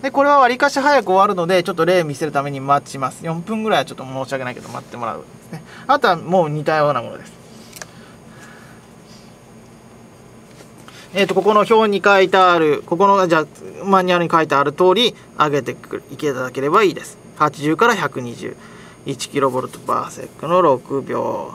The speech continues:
で、四分ですよっていうのをチェック。で、百二十から百六十。零点五キロボルトパー、ステップ、あ、ステップで六秒前に上げると。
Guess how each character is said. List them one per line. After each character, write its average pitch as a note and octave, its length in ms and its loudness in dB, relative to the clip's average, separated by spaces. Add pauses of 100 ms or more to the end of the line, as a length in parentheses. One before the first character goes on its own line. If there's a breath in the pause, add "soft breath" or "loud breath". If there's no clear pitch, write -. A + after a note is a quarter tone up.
で、 F#3 240 4 (680)
四 A#2+ 140 -10
分 F2+ 280 -20
で F#2+ 120 -18
す - 140 -10
よ F#3 100 0
っ - 20 -2
て F3+ 80 -6
い - 20 -2
う - 40 -4
の B2 60 -6
を - 20 -20
チ - 100 -14
ェ - 20 -16
ッ - 40 -20
ク。 - 140 -20 (500 loud breath)
で、 F#3+ 80 -2
百 D#3+ 240 -4
二 D3 160 -6
十 A#2 220 -12
か - 200 -4
ら F3 240 2
百 B2 260 -8
六 - 220 -14
十。 - 180 -18 (120)
零 C3 200 -6
点 G#2+ 240 -12
五 F2 120 -14
キ - 200 -14
ロ D2+ 160 -14
ボ F2+ 140 -16
ル A2 100 -18
ト F3 200 -2
パ A#2+ 400 -6 (1000 loud breath)
ー、 - 60 -14
ス - 60 -18
テ - 100 -18
ッ - 40 -14
プ、 - 60 -20 (120)
あ、 B2+ 200 -6
ス - 60 -16
テ C3 120 -6
ッ A#2+ 40 -8
プ - 100 -14
で E3+ 120 2
六 D3+ 240 0
秒 - 320 -10
前 - 100 -20
に - 80 -20
上 - 60 -20
げ - 80 -20
る - 60 -20
と。 - 120 -20